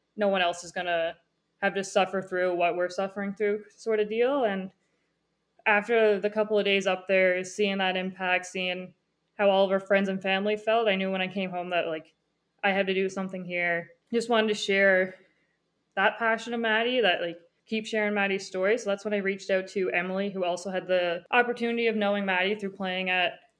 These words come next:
R N S up in New Brunswick. And we were both coaching the female Eastern Icebreakers teams at the time. We thought, you know, if we just do a mental health awareness night here,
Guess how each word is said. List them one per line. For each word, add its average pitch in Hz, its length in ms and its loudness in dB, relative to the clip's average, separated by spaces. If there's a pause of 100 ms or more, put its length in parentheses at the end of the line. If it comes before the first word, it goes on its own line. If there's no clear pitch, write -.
(140)
R 190 180 2
N 170 60 0
S 175 200 0
up 190 160 -6
in 190 60 -4
New 185 100 -4
Brunswick. 180 580 -2
And 180 280 -8 (260)
we 214 80 2
were 214 60 6
both 226 280 2
coaching 214 580 0
the 185 400 -6 (500)
female 208 400 2
Eastern 208 300 -2
Icebreakers 185 800 -4
teams 180 520 -8 (300)
at 196 140 2
the 190 80 -4
time. 190 380 -6
We 220 120 -6
thought, 202 320 -2 (480)
you 214 80 0
know, 208 200 6
if 208 140 0
we 226 80 -4
just 220 240 0
do 220 180 2
a 196 240 6
mental 202 300 0
health 202 260 4
awareness 190 460 0
night 185 200 -2
here, 190 540 2